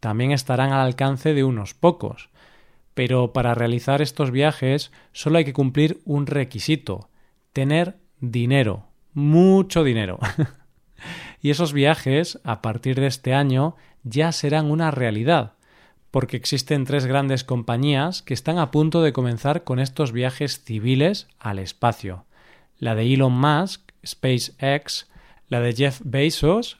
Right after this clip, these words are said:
Blue Origin, y la de Richard Branson, Virgin Galactic. Hasta ahora podrás decir que no te he contado nada que no sabías. Y es cierto, pero la noticia está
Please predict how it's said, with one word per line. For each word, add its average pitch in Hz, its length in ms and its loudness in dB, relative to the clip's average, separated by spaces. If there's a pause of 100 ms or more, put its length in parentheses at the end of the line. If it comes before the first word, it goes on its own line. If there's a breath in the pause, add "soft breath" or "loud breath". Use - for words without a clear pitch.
(180)
Blue 127 400 0
Origin, 147 640 0 (400 soft breath)
y 143 140 0
la 143 120 2
de 135 120 2
Richard 151 500 -2
Branson, 110 720 -4 (220)
Virgin 135 480 0
Galactic. - 640 -8 (720 soft breath)
Hasta 151 220 4
ahora 185 440 6
podrás 147 380 4
decir 156 560 2
que 120 600 0
no 135 140 2
te 160 80 0
he 143 40 2
contado 135 500 2
nada 135 520 2
que 131 120 -6
no 113 140 -4
sabías. 127 580 -2 (560)
Y 104 140 -8
es 92 160 -6
cierto, 165 560 0 (520)
pero 165 460 4
la 135 140 2
noticia 131 520 -2
está 165 580 0